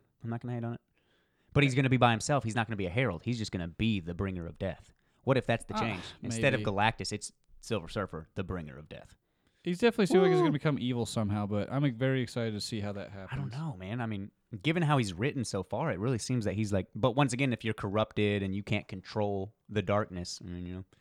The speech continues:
Speaker 1: there's only so much you can do.
Speaker 2: I forget.
Speaker 1: It
Speaker 2: Ego
Speaker 1: makes you
Speaker 2: asked
Speaker 1: go
Speaker 2: him,
Speaker 1: mad.
Speaker 2: he's like,
Speaker 1: Like,
Speaker 2: "What are you gonna do with this?" He's like,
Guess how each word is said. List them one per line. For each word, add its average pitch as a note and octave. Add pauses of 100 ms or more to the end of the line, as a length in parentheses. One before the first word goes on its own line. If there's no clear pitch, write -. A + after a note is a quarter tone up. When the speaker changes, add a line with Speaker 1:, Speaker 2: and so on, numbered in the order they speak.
(680)
Speaker 1:
there's A2
only A#2
so A#2
much G2+
you -
can C#2+
do. F#2 (840)
Speaker 2:
I C3
forget. A#2
Speaker 1:
It G#2
Speaker 2:
Ego G#2
Speaker 1:
makes B2+
you C3
Speaker 2:
asked B2+
Speaker 1:
go A#2+
Speaker 2:
him, F#2+
Speaker 1:
mad. A2 (260)
Speaker 2:
he's -
like, F#2
Speaker 1:
Like, F2 (460)
Speaker 2:
"What C3+
are E3
you D#3+
gonna D3+
do D3
with A2
this?" -
He's G#2+
like, G#2